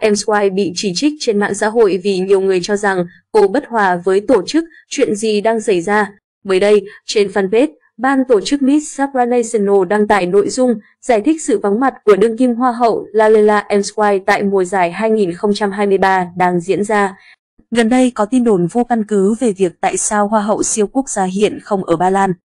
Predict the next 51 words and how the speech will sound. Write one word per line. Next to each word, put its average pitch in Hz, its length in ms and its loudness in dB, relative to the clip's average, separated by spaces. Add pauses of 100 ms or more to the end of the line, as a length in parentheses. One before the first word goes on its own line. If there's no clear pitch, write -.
(140)
Chúng 208 180 0
tôi 208 120 6
được 185 160 -2
biết 262 280 0
rằng 208 260 -2
Lalela 208 500 2
đã 190 200 2
trở 269 140 -2
thành 190 200 -2
nạn 214 200 -2
nhân 220 220 0
của 202 100 -2
bắt 247 160 -2
nạt 226 200 -2
trên 208 180 0
mạng 208 260 -2
vì 202 100 -2
điều 185 160 0
này, 190 300 -2 (200)
điều 233 220 2
mà 220 220 0
chúng 220 180 -4
tôi 262 200 0
hoàn 214 160 -2 (100)
toàn 180 220 0
phản 175 120 -4
đối. 180 300 2 (340)
Đương 262 180 0
kim 269 180 4
hoa 269 140 0
hậu 226 240 0
siêu 214 260 2
quốc 262 160 -2
gia, 220 340 0 (180)
Lalela 269 500 2 (140)
Msy 233 440 2
phải 202 120 -2
tham 220 240 -2
dự 214 260 0
một 196 220 0
sự 202 220 -2
kiện 202 160 -2
quan 220 180 0
trọng 214 280 -2
ở 185 120 0
Nam 196 180 -2
Phi 233 300 -4 (200)
trước - 220 2
khi 277 100 2
tham 254 200 -2
gia 240 220 0